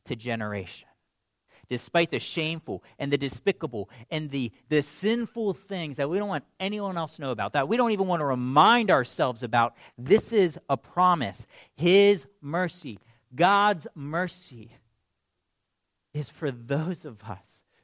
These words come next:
who fear him, who recognize him too as Savior. From generation to generation. That's, that's still us, by the way. Many generations later, this promise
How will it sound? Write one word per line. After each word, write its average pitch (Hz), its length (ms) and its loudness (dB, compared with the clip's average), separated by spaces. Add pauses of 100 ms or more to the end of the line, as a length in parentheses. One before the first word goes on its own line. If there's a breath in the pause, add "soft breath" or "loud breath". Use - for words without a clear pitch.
(140)
who 131 120 -6
fear 156 800 -2
him, 113 400 -10 (800)
who 151 200 2
recognize 151 920 2
him 143 240 -12
too 139 340 -12
as 117 140 -14
Savior. 123 600 -12 (1400)
From 110 160 -8
generation 139 720 -6
to 117 100 -14
generation. 113 600 -6
That's, - 340 -8
that's - 220 -6
still 120 240 -6
us, 107 240 0
by 98 180 -14
the 98 80 -20
way. 98 300 -8 (960 soft breath)
Many 160 440 4
generations 170 720 4
later, 135 360 2
this 139 180 -2
promise 170 800 0